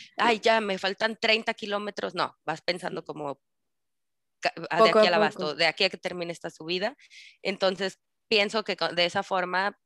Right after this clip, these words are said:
Speaker 1: puedes tener un mejor desempeño en distan-, en una
Speaker 2: Ujú.
Speaker 1: distancia corta y ya ir avanzando, avanzando.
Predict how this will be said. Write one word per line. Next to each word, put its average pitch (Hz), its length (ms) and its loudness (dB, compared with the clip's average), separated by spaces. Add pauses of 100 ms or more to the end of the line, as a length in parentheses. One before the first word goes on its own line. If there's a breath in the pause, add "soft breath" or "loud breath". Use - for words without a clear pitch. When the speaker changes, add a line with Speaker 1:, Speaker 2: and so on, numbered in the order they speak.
Speaker 1:
puedes 175 520 0 (640 soft breath)
tener 185 240 2
un 190 80 -2
mejor 175 360 -2
desempeño 170 600 -2
en 151 180 -4
distan-, 151 440 -6
en 151 460 -4
una 175 260 -2 (180)
Speaker 2:
Ujú. 196 220 -4
Speaker 1:
distancia 185 100 -4
corta 220 580 -2 (100)
y 165 120 -12
ya 139 200 0
ir 143 140 -2
avanzando, 139 520 -6
avanzando. 147 520 -8